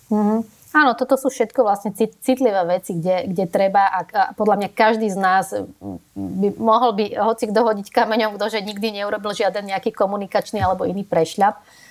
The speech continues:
tak to asi, e, asi nikto taký nie je, e, kto, kto by bol úplne v tomto smere, že nemal, nemal žiadny problém. Čiže je to v takom procese aj vzájomného učenia sa. Podľa mňa to, čo je dôležité, je mať tú schopnosť aj sa ospravedlniť.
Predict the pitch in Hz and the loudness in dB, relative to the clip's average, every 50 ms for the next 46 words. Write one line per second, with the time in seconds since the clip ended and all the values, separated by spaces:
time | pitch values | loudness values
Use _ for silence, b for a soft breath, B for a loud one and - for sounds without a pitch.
0 | B B - 196 180 - - 196 190 190 185 - 220 202 196 208 - 180 175 175 | B B -2 -2 -2 0 2 2 2 2 2 0 0 0 0 0 0 2 2 2
1 | 175 175 - 196 185 _ _ _ _ _ _ _ _ _ _ _ - - - 202 | 2 2 0 -2 -6 _ _ _ _ _ _ _ _ _ _ _ -12 -4 -4 -2
2 | - - 190 190 190 180 190 180 185 185 180 - 208 185 180 175 160 151 147 143 | 0 2 2 2 4 4 2 2 2 0 0 0 -2 0 2 2 2 0 0 0
3 | 147 214 262 - B B B B B B B B B B B - 170 160 160 160 | 0 -2 -2 -4 B B B B B B B B B B B 0 2 2 2 2
4 | 160 170 175 165 170 165 185 180 175 175 180 196 180 175 165 175 170 165 180 170 | 0 0 -2 -4 0 2 2 4 4 2 0 -4 -8 -4 -2 -2 -2 -2 -6 -4
5 | 180 180 175 180 175 - 185 185 180 175 - - 170 175 170 185 180 - - - | -2 0 0 0 -2 -6 -10 -10 -10 -10 -6 -6 -6 -4 -2 -4 -4 -4 -4 -6
6 | 170 165 180 175 180 175 165 165 175 175 175 - - 170 170 180 180 175 160 170 | -4 -4 -4 -4 -6 -6 -6 -4 -2 -2 0 0 -2 -2 -2 -4 -4 -4 -2 -4
7 | 165 160 185 180 _ - 170 160 156 180 190 196 - 214 214 247 285 277 330 - | -4 -4 -6 -12 _ -4 -4 -2 0 0 -2 -2 -2 2 2 2 2 2 -2 -4
8 | 240 - - 269 214 - 190 190 - 269 262 - 240 202 175 170 185 185 196 202 | -4 -4 -4 -4 -4 -2 -4 0 0 0 0 0 0 0 0 2 0 0 0 0
9 | 202 202 196 202 - 170 156 - 214 180 165 147 147 - - 262 - - 190 190 | -2 -2 -2 -2 -2 -4 -2 -2 -2 0 0 -2 -4 -2 -2 -2 0 0 0 2
10 | 190 190 214 214 208 202 B B B B B B - 214 208 202 - 302 254 185 | 2 2 2 2 -2 -2 B B B B B B 0 0 0 2 4 2 2 4
11 | 175 175 180 202 190 190 202 190 - 208 196 185 185 185 180 180 175 - - - | 4 2 4 2 0 -2 -4 -2 0 2 2 2 2 2 0 -2 -2 -6 -6 -6
12 | 185 - - 185 175 220 208 180 185 175 170 175 - - - - - - 202 170 | -6 -4 -4 -4 0 0 2 4 4 2 2 2 0 -2 -2 -6 -4 -2 0 0
13 | 156 147 147 147 143 139 143 | 0 0 -4 -4 -6 -8 -10